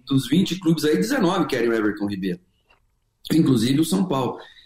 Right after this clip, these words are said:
Então eu acho que o, assim, do mesmo jeito que eu aplaudi muito a gestão, né, o Landinho, o Braz, o Spindle, toda a galera do Flamengo lá, eu aplaudi muito quando de dezenove pra cá eles fizeram o trabalho, as contratações, conseguiram os títulos que eles con-,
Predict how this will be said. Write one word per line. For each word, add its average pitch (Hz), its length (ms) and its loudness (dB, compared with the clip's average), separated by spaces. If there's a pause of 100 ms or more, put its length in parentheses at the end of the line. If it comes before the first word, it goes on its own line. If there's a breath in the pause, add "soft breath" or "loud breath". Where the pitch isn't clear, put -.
(260 loud breath)
Então 104 180 0
eu 135 140 2
acho 147 240 -2
que 160 220 4
o, 117 800 4
assim, 107 580 2
do 104 180 -2
mesmo 160 340 4
jeito 135 280 0
que - 80 -2
eu 127 80 2
aplaudi 123 560 0
muito 135 360 4
a 123 60 0
gestão, 131 640 0 (560)
né, 123 280 0
o 95 140 2
Landinho, 101 580 4
o - 20 0
Braz, 107 600 -2
o 87 100 -4
Spindle, 110 500 0
toda 135 280 0
a 104 160 -2
galera 101 340 0
do 101 100 2
Flamengo 95 540 2
lá, 104 200 -2
eu 104 180 2
aplaudi 104 520 0
muito 131 380 2
quando 113 160 0
de 107 100 -2
dezenove 107 560 0
pra 110 140 -4
cá 107 220 -6
eles 98 420 -4
fizeram 113 280 0
o 95 40 -2
trabalho, 107 400 -4
as - 100 -6
contratações, - 760 -6
conseguiram 104 480 0
os 90 80 -2
títulos - 280 -6
que - 60 -4
eles 98 140 -2
con-, 98 260 -2